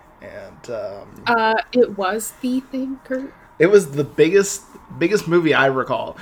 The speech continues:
Speaker 1: Like, for the boys, it was always The Fast and the Furious. Like, hey, Vin Diesel, Paul Walker, racing cars.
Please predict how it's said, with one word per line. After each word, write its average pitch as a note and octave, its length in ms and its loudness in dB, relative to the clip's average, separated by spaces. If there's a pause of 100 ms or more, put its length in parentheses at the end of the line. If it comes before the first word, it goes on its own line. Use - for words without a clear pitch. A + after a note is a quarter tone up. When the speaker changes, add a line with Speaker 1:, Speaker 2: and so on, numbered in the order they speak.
(280)
Speaker 1:
Like, D#3 140 -2
for F3+ 160 2
the E3 80 2
boys, E3 380 6
it D#3 80 0
was C#3 120 -2
always C#3+ 300 4
The C#3 80 -10
Fast B2+ 340 -4
and B2+ 80 -12
the A#2 60 -16
Furious. A#2 580 -14 (100)
Like, C3 220 -6
hey, B2+ 220 -6
Vin D3 380 -2
Diesel, D3 440 2
Paul C#3+ 340 2
Walker, C3+ 380 0
racing C3 380 -2
cars. C3 400 0